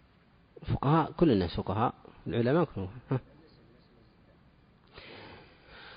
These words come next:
زكاة الفطر ما حكمها؟ تكلمنا عليها قبل قليل، ليس في الدرس الصباح. يا شيخ.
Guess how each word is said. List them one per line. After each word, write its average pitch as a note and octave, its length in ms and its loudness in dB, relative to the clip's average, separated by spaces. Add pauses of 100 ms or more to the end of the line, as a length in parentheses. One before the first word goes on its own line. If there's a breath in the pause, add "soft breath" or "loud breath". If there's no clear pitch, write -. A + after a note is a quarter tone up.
(140 loud breath)
زكاة D3+ 280 12
الفطر E3 320 12
ما E3 140 12
حكمها؟ D#3 340 8
تكلمنا D#3+ 480 10
عليها D3 260 12
قبل C#3+ 240 8
قليل، D3 300 8
ليس D3+ 220 8
في C3 220 8
الدرس B2+ 300 6
الصباح. C3 500 4 (2250)
يا B2+ 120 4
شيخ. - 280 2